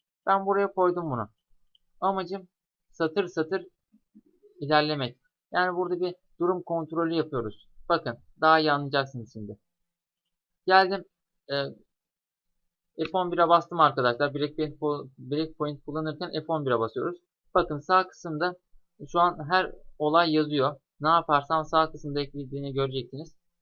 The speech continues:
Şu an için arkadaşlar, e, gittiğim zaman her nesnenin üzerine geldiğimde bir şeyler çıktığını görüyorsunuz. O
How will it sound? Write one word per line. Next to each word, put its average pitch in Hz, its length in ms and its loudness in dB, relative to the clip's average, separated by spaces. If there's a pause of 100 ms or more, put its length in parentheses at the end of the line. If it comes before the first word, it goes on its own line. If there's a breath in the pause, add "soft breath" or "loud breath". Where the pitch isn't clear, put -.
(240)
Şu 196 140 -2
an 190 140 2
için 185 120 -10
arkadaşlar, 180 600 2 (560)
e, 156 280 0 (200)
gittiğim 156 340 -6
zaman 175 380 0
her 185 120 2 (360)
nesnenin 147 380 -4
üzerine 147 340 -2
geldiğimde 147 580 -2 (360)
bir 143 100 -10
şeyler 170 360 0
çıktığını 165 380 -10
görüyorsunuz. 156 500 -2
O 139 300 -2